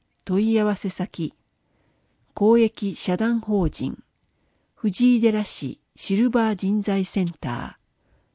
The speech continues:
ー、パープルホール内、電話九五四、六零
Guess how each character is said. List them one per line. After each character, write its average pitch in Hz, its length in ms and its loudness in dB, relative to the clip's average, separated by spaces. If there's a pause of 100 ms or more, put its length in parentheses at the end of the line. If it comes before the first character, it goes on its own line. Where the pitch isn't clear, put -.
(260)
ー、 - 0 -
パ - 180 0
ー 226 40 -2
プ 226 180 0
ル 214 100 2
ホ 202 220 2
ー - 20 2
ル 190 140 2
内、 139 320 -4 (640)
電 202 320 0
話 190 280 0 (260)
九 240 340 0
五 220 300 2
四、 165 340 -2 (580)
六 185 380 0
零 220 320 0